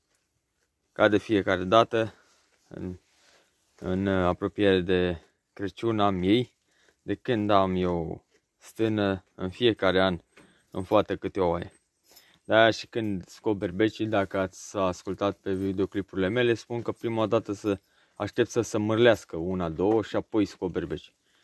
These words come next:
Trei au fost mărlite, dar, până acum numai asta a fătat. Mieluțul n-are o zi, are vreo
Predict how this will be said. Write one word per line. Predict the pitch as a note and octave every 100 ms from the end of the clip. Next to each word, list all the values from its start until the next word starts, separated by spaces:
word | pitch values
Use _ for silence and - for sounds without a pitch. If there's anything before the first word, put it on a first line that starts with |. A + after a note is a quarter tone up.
| _ _ _ _ _
Trei | B2 C3
au | A2+
fost | F2+ G#2 F#2
mărlite, | F2 F2 G#2+ G#2 B2 B2+ B2 - _ _ _ _ _ _
dar, | - A2 G#2+ G#2+ G#2 G#2 G#2 G#2 G2+ G2+ F#2+ _ _ _ _
până | - B2
acum | A#2+ - B2 A#2
numai | A#2 A2+ G2
asta | F2+ E2
a |
fătat. | - E2+ A2 A2+ _ _ _ _ _ _ _
Mieluțul | - G#2 A2+ G#2+ B2
n-are | A#2 F2+ E2+
o |
zi, | E2 F#2+ G2+
are | G2 G2+
vreo | E2 E2+ D#2+